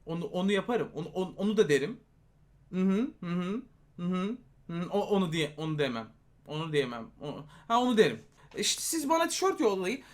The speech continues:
Çok yollayın. Böyle hepsi farklı olsun. Çok, yani her videoya farklı tişört yapalım. Ha, onu yapamıyoruz. Ee, şey yapabiliyor muyuz mesela? Hmm,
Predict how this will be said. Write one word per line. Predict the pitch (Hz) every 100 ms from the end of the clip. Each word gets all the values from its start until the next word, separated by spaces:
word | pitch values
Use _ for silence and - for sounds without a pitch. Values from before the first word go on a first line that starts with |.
| - - - _
Çok | - 285 226
yollayın. | 160 127 113 - _ -
Böyle | 180 190 190 - -
hepsi | - 233 262 269
farklı | 240 208 208
olsun. | 175 147 - - - - -
Çok, | 262 233 - - -
yani | - -
her | - 311 254
videoya | 208 240 226
farklı | 208 180 151
tişört | - 131 123
yapalım. | 127 113 - - - _ _ _ _ - - - _ _
Ha, | - 160 151
onu | 143
yapamıyoruz. | 143 143 123 117 117 - - _ - - -
Ee, | 185 202 196
şey | - 294
yapabiliyor | 403 262 180 160 151
muyuz | 139 196 -
mesela? | 156 147 127 127 139 -
Hmm, | 151 151 147 147 147 139 139 139 139 135